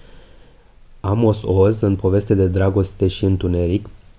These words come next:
spune: "Orașul a fost distrus, reconstruit, distrus și reconstruit. Ierusalimul este o bătrână ninfomană care sufocă iubiții unul după altul, apoi se descotorosește de ei,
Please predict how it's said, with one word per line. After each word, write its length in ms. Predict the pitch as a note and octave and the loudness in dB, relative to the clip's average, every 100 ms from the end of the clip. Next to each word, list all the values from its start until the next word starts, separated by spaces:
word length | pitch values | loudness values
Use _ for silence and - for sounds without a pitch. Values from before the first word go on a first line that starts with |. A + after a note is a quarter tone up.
| - - - _ _ - | -20 -20 -20 _ _ -20
spune: 340 | - - A2 | -20 -2 0
"Orașul 420 | F#2+ F#2 G#2 G#2+ A2+ | 2 2 2 2 0
a 60 | |
fost 260 | F#2+ A2 G2 | 2 2 2
distrus, 400 | G2 - G2 G2 | -2 -2 -2 0
reconstruit, 640 | G#2+ G#2 G2+ F#2 F#2 F#2+ | 0 2 0 -2 -4 -2
distrus 420 | G#2 F#2+ - F#2 | -2 -4 -2 -4
și 120 | F#2+ G2 | -2 -2
reconstruit. 680 | F#2+ - F#2+ - F#2+ E2 | 0 0 -2 -2 -4 -4
Ierusalimul 580 | - F2+ F2+ F#2 A2 A2+ | -4 -6 -2 -2 0 0
este 180 | G#2+ A2 | 0 0
o 60 | F#2 | 0
bătrână 500 | F2 F2 G#2+ G#2+ F#2+ | 0 -2 0 2 2
ninfomană 680 | F#2+ F#2 F#2+ F2 F2 G2+ | 0 0 -2 -2 -2 -2
care 260 | G2 G2 F#2+ | -2 -2 -4
sufocă 560 | F2 F#2+ - B2 A#2+ G2 | -4 -6 -2 0 0 0
iubiții 500 | F#2 F2 F#2 - G#2 | 0 0 -2 -2 -2
unul 360 | F#2+ G2+ G#2 | 0 2 2
după 220 | F#2+ F2 | 0 -4
altul, 480 | F2 E2+ F2 G#2 A2 | -6 -4 -4 -4 -4
apoi 340 | G#2+ F#2 - G#2 | -4 -6 -2 -4
se 140 | G#2 | -2
descotorosește 960 | F#2+ A2+ A2+ G2+ G2 F#2 F2 F#2+ F#2 F2+ | -2 -2 0 -4 -2 -2 -2 -4 -4 -4
de 160 | F2 | -4
ei, 260 | E2+ F2 | -2 -2